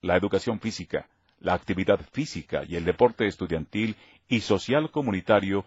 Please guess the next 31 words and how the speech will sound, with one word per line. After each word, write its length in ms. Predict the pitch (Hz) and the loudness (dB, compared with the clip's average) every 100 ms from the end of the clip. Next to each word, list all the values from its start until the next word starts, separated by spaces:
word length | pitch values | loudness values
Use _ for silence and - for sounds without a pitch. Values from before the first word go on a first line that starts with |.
| - - - | -8 -16 -6
en 140 | 95 | -4
sus 140 | 90 80 | -2 0
diversas 440 | 85 110 - 87 | 2 2 2 0
modalidades 680 | 82 76 80 98 104 80 107 | 0 -2 2 4 4 2 -4
y 60 | |
expresiones, 720 | 113 87 78 117 131 147 - _ _ _ _ _ _ _ _ _ | -4 -4 0 0 0 -4 -12 _ _ _ _ _ _ _ _ _
asegurando 580 | 104 104 110 117 139 143 | 2 4 6 6 6 6
el 60 | 139 | 4
acceso 400 | - 139 - 127 | 4 0 2 2
de 80 | |
la 100 | 117 | 4
población 520 | 107 98 90 - 131 - | 4 2 2 2 -2 0
a 120 | 107 | -2
sus 260 | 98 85 82 | -2 -6 -6
bienes, 560 | 82 120 131 135 131 | 0 2 2 0 -4
servicios 880 | - - 82 87 117 - 113 113 - | -8 -2 0 2 0 -2 -4 -6 -6
y 140 | - 151 | 0 0
oportunidades 880 | 123 107 - 123 101 127 131 131 - _ _ _ | 2 0 0 0 4 4 2 -4 -10 _ _ _
para 180 | - 87 | 4 4
su 140 | 90 87 | 4 0
práctica 520 | 98 98 104 - 98 | 0 0 -4 -4 -4
y 80 | 87 | -4
disfrute. 600 | 90 - 90 - 50 - _ _ _ _ _ _ _ _ _ _ _ _ _ _ _ _ _ - | -8 -6 -6 -6 -14 -20 _ _ _ _ _ _ _ _ _ _ _ _ _ _ _ _ _ -18
Cinco 580 | - 123 151 - 147 | 0 2 2 2 2
dos 280 | 135 127 131 | 6 6 4
tres. 500 | 123 110 - - - _ _ _ _ _ _ _ | 2 2 0 -12 -20 _ _ _ _ _ _ _
Programas 540 | 104 101 104 127 135 123 | 6 8 8 8 6 2
de 100 | 127 | 2
promoción 560 | 123 117 98 107 113 | 2 2 2 0 0
y 60 | 110 | 2
fomento. 500 | 110 104 82 - | 2 2 0 -6